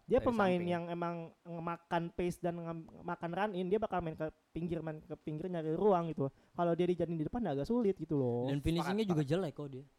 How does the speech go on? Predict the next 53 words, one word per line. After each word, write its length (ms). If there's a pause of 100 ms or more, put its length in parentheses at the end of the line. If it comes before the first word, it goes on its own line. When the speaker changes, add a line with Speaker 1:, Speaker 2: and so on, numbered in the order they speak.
Speaker 2:
Sepakat. 300 (100)
Speaker 1:
Iya, 240
finishingnya 400
agak 160
jelek 240
sebenarnya. 400 (420)
Terus, 220
eh, 480
gimana, 240
Mo? 120
Kalau 140
menurut 180
lo, 80
Mo, 80
si 100
Chelsea 220
lagi, 140
Mo? 160 (300)
Speaker 2:
Eh, 240 (160)
Chelsea 260
sendiri 280
juga 340 (160)
sebenarnya 500
agak 140
shaky. 400 (140)
Di, 200
di 100
backnya 280
tuh 140
Speaker 3:
Hmm. 60
Speaker 2:
kemarin, 260 (100)
eh, 200
Ru-, 120
eh, 140
Ru-, 260
Rudi-, 320
bahkan 280
gol 200
bunuh 200
diri 280
kan 100
dari 140
Rudiger 320
golnya. 440
Speaker 3:
Ya, 180
memang 280
Speaker 2:
Hmm. 100
Speaker 3:
itu 180
bagi 180
Speaker 2:
Gol 120
Speaker 3:
gua 120
nggak, 140
Speaker 2:
Tottenham. 220